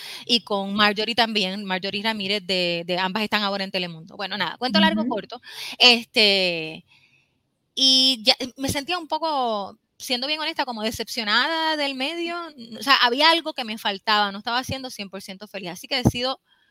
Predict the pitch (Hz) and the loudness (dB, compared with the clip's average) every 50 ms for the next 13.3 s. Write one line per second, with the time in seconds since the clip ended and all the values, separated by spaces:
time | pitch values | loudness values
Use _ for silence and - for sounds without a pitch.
0 | _ _ _ _ _ 220 226 214 220 220 208 208 214 247 294 311 320 320 320 302 | _ _ _ _ _ 0 0 0 2 2 2 2 2 0 -2 -2 0 0 -2 -2
1 | - - - 240 220 - - 190 185 190 190 - - 208 202 220 - 320 370 370 | -6 -8 -8 -8 -8 -6 -6 -4 -4 -4 -6 -6 -8 -8 -8 -2 -2 -2 -2 -2
2 | 359 330 - 240 226 220 240 294 349 381 370 - 277 247 240 254 262 285 277 262 | -6 -2 -2 -2 -2 -2 -6 -8 -8 -8 -8 -8 -8 -4 -4 -4 -4 -4 -8 -8
3 | 226 220 202 _ _ _ _ _ _ _ _ _ _ _ _ _ _ _ _ _ | -12 -12 -16 _ _ _ _ _ _ _ _ _ _ _ _ _ _ _ _ _
4 | _ _ _ _ 247 254 254 254 240 240 233 226 220 214 214 208 208 208 202 202 | _ _ _ _ 4 6 6 8 6 6 4 4 2 2 2 0 0 -2 -2 -2
5 | 202 202 - _ 254 254 262 - 370 403 453 - - 349 - - - 254 285 294 | -4 -6 -6 _ -4 -4 2 2 2 2 2 0 -4 -6 -6 0 4 4 4 4
6 | 302 - _ _ _ _ _ _ - 226 226 220 214 214 254 233 220 - - 302 | 2 -2 _ _ _ _ _ _ -4 -2 0 0 0 0 0 0 0 2 2 0
7 | 302 269 247 220 - 202 196 208 190 180 156 165 _ _ _ _ _ _ _ _ | 0 0 -4 -4 -4 -4 -4 -4 -6 -6 -8 -10 _ _ _ _ _ _ _ _
8 | _ _ _ _ _ _ _ _ _ _ _ - _ - 254 254 233 226 180 180 | _ _ _ _ _ _ _ _ _ _ _ -20 _ 2 4 4 4 2 -2 -2
9 | 190 208 202 - 254 220 220 202 190 180 170 170 185 - 196 196 - - 208 190 | 0 0 0 0 -2 0 2 2 2 0 -2 -6 -6 -8 -10 -12 -10 -12 -10 -6
10 | 208 190 175 170 _ _ _ _ - 208 180 214 214 214 - 302 254 240 269 277 | -4 -4 -4 -6 _ _ _ _ -10 -4 0 0 0 0 0 -2 0 0 0 0
11 | 285 294 320 339 392 381 339 339 349 - - - _ 220 208 202 202 220 220 240 | 0 -2 -2 0 0 0 0 -2 -4 -10 -18 -14 _ -10 -10 -6 -8 -6 -6 -6
12 | 247 247 269 294 330 359 - 294 233 208 196 190 185 180 - - 190 190 262 320 | -6 -6 -6 -8 -8 -8 -8 -8 -8 -6 -6 -6 -6 -6 -4 -2 0 2 2 2
13 | 330 262 240 277 294 | 2 0 -2 -6 -8